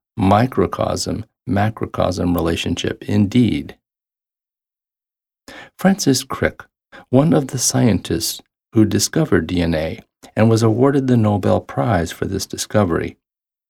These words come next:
was a known agnostic with a strong inclination towards atheism. In spite of his beliefs, he reportedly once said that it seems very unlikely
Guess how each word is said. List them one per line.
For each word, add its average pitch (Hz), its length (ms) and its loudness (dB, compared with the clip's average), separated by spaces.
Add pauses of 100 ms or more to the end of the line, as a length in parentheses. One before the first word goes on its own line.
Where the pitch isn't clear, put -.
(300)
was 104 160 2
a 98 80 4
known 127 500 2
agnostic 104 800 -4 (280)
with 117 160 4
a 127 60 4
strong 135 720 2
inclination 110 840 2
towards 85 460 -2
atheism. - 760 -6 (1200)
In 120 140 6
spite 139 460 0
of 92 100 -2
his 85 160 -6
beliefs, 90 680 -4 (380)
he 127 80 6
reportedly 135 800 4
once 85 340 -2
said 80 400 -4 (300)
that 113 120 4
it 110 160 6
seems 113 460 2
very 101 800 2
unlikely 82 720 -4